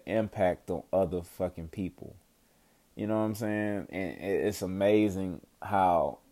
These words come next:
you know what I'm saying, you, you go, I feel like this, the, the point you really don't see that person for a while, and then you see 'em, like, years later,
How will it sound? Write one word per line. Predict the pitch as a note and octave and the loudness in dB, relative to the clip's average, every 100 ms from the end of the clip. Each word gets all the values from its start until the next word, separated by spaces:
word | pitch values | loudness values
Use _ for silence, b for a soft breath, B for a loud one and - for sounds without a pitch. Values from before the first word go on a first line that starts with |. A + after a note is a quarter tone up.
| - - - | -20 -14 -6
you | A2 | -2
know | G#2+ | 0
what | G#2 | -2
I'm | G2+ | -2
saying, | G2+ G2 F#2+ E2 | -2 -2 -2 -4
you, | E2 B2 B2 | -2 0 2
you | A#2 C#3 | 4 6
go, | A#2+ A#2 - B B B B | 8 8 8 B B B B
I | E3 | 8
feel | D#3+ D#3+ | 8 10
like | C3+ A2 - | 12 12 10
this, | B2+ A#2 | 8 8
the, | G#2+ F2+ C#2+ - | 4 0 0 2
the | G2+ | 0
point | E2 D3+ D#3+ A#2+ | 2 6 6 6
you | F#2+ C3 C3 G2+ - - | 4 6 6 2 -8 4
really | B2+ B2 | 8 10
don't | A#2+ A#2 E2 | 10 6 4
see | - A#2+ A#2 A#2 F#2 | 0 2 2 2 6
that | A2 - - | 6 6 2
person | A#2 A2+ A#2 A#2 | 4 4 2 -8
for | - A#2 A2+ | -2 2 4
a | |
while, | A2 A2+ A#2 | 8 8 8
and | G2 | 6
then | F#2+ G2+ | 2 -2
you | G2+ | -2
see | - A2+ | -2 0
'em, | A2 G#2 | 0 0
like, | G2+ G2+ E2+ | 4 4 4
years | G#2+ A2 G#2+ G#2 | 4 4 4 4
later, | A2 A2 A2 | 6 6 4